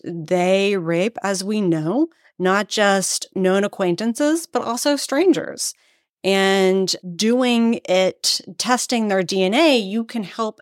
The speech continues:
expose patterns. This person wasn't just offending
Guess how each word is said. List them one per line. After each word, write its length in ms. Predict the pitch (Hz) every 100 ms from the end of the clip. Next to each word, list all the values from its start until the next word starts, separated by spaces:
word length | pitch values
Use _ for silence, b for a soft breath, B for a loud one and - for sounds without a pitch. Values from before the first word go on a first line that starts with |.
| -
expose 760 | 185 - - - 220 226 226
patterns. 640 | - - 202 240 214 214 -
This 160 | 202
person 440 | - - 233 - 202
wasn't 400 | 208 254 254 190
just 380 | 196 180 - - _ _ _ _ _ -
offending 800 | 170 196 196 190 180 175 170